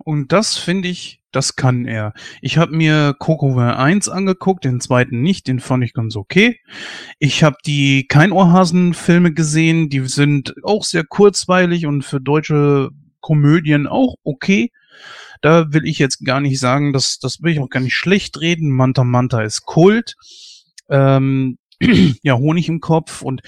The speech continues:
noch zig andere Filme hab ich mit ihm gesehen und es ist einfach so das große Problem. Ich hab jetzt auch seinen neuesten Film hier im Kino gesehen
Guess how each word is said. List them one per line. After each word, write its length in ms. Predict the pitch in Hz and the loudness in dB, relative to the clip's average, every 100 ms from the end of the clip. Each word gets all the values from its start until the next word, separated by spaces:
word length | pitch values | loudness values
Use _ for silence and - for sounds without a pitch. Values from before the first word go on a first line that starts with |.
| - - - | -20 -12 -4
noch 140 | 151 | -4
zig 340 | - 165 - - | -2 -2 -2 -2
andere 280 | 139 165 | 2 2
Filme 320 | 135 127 123 120 | 2 0 0 0
hab 80 | |
ich 100 | 117 | -2
mit 180 | 127 120 | -6 -8
ihm 160 | 131 123 | -6 -6
gesehen 480 | 120 110 110 127 123 | -6 -6 -4 -2 -2
und 220 | 120 110 | -4 -10
es 160 | - - | -16 -12
ist 140 | - | -10
einfach 280 | - 147 147 | -4 -2 0
so 100 | 147 | 0
das 160 | 143 - | -2 -4
große 300 | 143 151 127 | -4 -4 -6
Problem. 420 | - 123 135 143 | -8 -4 -2 0
Ich 80 | 147 | 0
hab 60 | |
jetzt 120 | 139 | 0
auch 80 | 143 | -2
seinen 260 | 139 127 120 | 0 -2 0
neuesten 440 | 120 165 - 175 | 0 0 -2 -6
Film 260 | - 156 156 | -2 0 0
hier 120 | 143 | 0
im 140 | 139 - | -4 -4
Kino 280 | 147 156 | -2 -2
gesehen 480 | 139 131 139 147 151 | -2 -4 -2 -2 -2